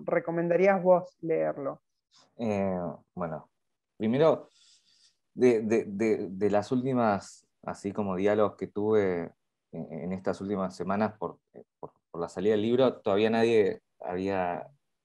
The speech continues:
Speaker 2: dicho lo que acabas de decir y, y me, me, me pareció maravilloso, que tiene que ver con lo que cada uno le genera al libro, ¿sí?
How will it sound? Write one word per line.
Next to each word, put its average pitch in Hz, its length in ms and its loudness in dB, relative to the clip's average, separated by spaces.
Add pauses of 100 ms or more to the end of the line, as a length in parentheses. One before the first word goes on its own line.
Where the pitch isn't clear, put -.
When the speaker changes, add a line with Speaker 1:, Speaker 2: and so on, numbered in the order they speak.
(160)
Speaker 2:
dicho 98 320 -6
lo 87 140 -4
que 80 240 -10 (100)
acabas 82 300 -8
de 92 60 -2
decir 95 260 -6
y, 90 340 -8
y 80 80 -20
me, 78 120 -18
me, 78 400 -20 (260)
me - 100 -14
pareció 87 360 -10
maravilloso, 95 840 -4 (840)
que 107 120 -2
tiene 143 220 4
que 123 80 6
ver 127 140 4
con 117 180 2
lo 98 100 0
que 120 120 -4
cada 110 220 4
uno 110 420 2 (100)
le 90 140 0
genera 104 320 0
al 98 100 2
libro, 95 380 0
¿sí? 90 280 -8